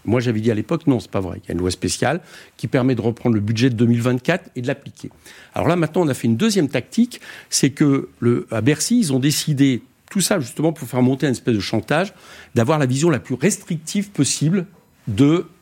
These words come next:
euh, de la loi spéciale. La loi spéciale n'empêche pas, par exemple,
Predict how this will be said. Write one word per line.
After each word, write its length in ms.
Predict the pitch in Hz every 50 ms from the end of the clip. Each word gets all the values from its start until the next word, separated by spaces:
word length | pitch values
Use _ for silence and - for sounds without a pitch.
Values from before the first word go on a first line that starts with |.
| -
euh, 220 | 123 120 113 110 107 110 - -
de 160 | - 104 131
la 100 | 123 120
loi 180 | 120 120 135 143
spéciale. 440 | - - - 113 - - - 92 -
La 80 | - 104
loi 120 | 120 127
spéciale 520 | 117 - - 107 - - 160 156 196 233 226 - - - - _ _ -
n'empêche 400 | 156 214 226 - 170 135 - -
pas, 180 | - 120 131
par 220 | - - 147 127 120
exemple, 460 | 117 107 98 113 123 151 139 -